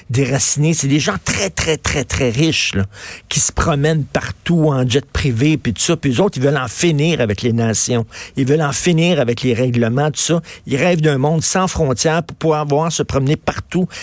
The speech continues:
et faire des affaires partout et délocaliser les entreprises et tout ça. Puis il dit, t'as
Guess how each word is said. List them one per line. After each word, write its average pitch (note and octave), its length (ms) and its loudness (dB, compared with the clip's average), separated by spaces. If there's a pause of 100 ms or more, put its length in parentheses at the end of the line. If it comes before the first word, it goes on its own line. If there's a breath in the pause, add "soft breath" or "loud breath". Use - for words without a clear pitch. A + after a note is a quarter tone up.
(100)
et C3+ 60 0
faire D#3+ 200 0
des D3+ 180 2
affaires D3 360 -2 (120)
partout F#3 460 -2 (260 loud breath)
et C3+ 120 2
délocaliser D3 760 2
les C#3 200 2
entreprises D3 600 0
et B2+ 60 2
tout - 140 -4
ça. B2 180 -2 (920 loud breath)
Puis F#3+ 180 2
il D#3+ 140 2
dit, D#3+ 260 2
t'as G#3 340 0